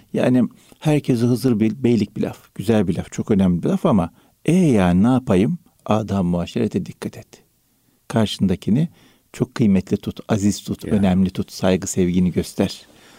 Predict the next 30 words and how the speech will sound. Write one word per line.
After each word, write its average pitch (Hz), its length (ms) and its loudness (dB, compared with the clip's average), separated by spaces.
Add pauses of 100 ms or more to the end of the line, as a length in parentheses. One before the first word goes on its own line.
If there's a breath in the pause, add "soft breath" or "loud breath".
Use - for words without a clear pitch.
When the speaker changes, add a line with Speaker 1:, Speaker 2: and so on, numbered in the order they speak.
Speaker 1:
Saygını, 107 460 0
sevgini 113 540 2 (360 loud breath)
sözünle 107 500 0
göster. - 640 -8 (640 soft breath)
Bedeninle 110 520 4
göster, - 540 -8
Speaker 2:
Tersiminle 95 320 4
Speaker 1:
davranışınla 85 440 4
Speaker 2:
göster, 92 280 0
Speaker 1:
göster, - 160 -6
Speaker 2:
tabii. 143 160 -2
Speaker 1:
her 160 60 2
şeyle 101 340 2
göster. 98 360 0
Yani - 260 0
o, 135 240 2 (460 loud breath)
e, 104 240 2
bütün 131 360 0
davranışında 107 720 2
o - 80 -2
saygı, 104 380 0
sevgi 101 300 2
okunsun. - 520 -2 (540 loud breath)
Bu 117 120 2
bir 135 100 2
çocuğa 147 380 0
karşı 110 360 0
da 104 60 2
olsa 95 300 0
böyledir. 123 540 0